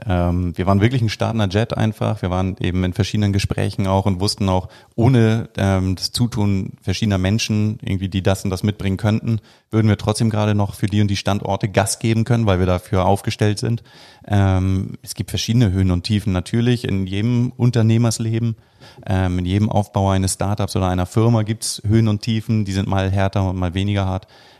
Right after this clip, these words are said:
Ähm, ja, da gibt, da gehören aber auch so Sachen zu, wie zum Beispiel der Foodtruck, der damals, ähm, äh, auf der Seite lag, auf der Autobahn, als Sonntagmorgen das Telefon klingelt um, um sechs Uhr und du weißt, der Mitarbeiter ruft an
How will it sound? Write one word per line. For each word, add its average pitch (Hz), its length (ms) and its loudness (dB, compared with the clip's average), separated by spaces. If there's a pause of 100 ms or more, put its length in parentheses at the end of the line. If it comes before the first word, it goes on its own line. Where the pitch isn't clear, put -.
(120)
Ähm, 95 400 -2 (240)
ja, - 160 -12
da 98 120 -2
gibt, 104 340 -2
da 101 60 -2
gehören 104 220 2
aber 110 140 4
auch 101 80 2
so 107 100 -4
Sachen 110 260 0
zu, 156 200 2
wie 117 140 2
zum 107 140 0
Beispiel 101 240 0
der 95 120 0
Foodtruck, 107 440 -2
der 98 80 2
damals, 95 480 0
ähm, 95 440 -2
äh, - 40 -10
auf 90 320 -8
der 110 100 -2
Seite 104 260 2
lag, 98 200 2
auf 98 120 -2
der - 140 -2
Autobahn, 98 460 0
als 98 120 -4
Sonntagmorgen 104 520 0
das 98 120 -4
Telefon 123 400 0
klingelt 98 380 -2
um, 98 220 0
um 95 180 -2
sechs 98 240 -6
Uhr 113 360 -2
und 98 320 -2
du 92 60 -2
weißt, 98 200 2
der 98 60 -2
Mitarbeiter 101 440 0
ruft 110 260 -2
an 113 220 0